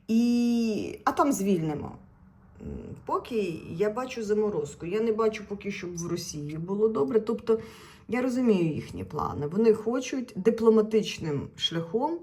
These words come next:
а, робити боляче Росії, трійці мечів, відрізати якісь від них шматки.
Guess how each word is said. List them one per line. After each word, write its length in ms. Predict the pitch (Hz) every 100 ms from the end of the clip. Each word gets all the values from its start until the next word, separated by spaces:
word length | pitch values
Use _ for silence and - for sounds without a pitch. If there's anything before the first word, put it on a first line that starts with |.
| - - - - - -
а, 300 | 156 147 151
робити 400 | 175 208 240 226
боляче 600 | 175 180 160 - 156 139
Росії, 500 | 143 - 294 294 262
трійці 420 | - 196 - 170
мечів, 420 | 170 160 269 247
відрізати 800 | 180 165 170 170 165 147 135 143
якісь 480 | 143 - - - -
від 140 | 160
них 200 | 170 165
шматки. 680 | - 208 226 - - 349 370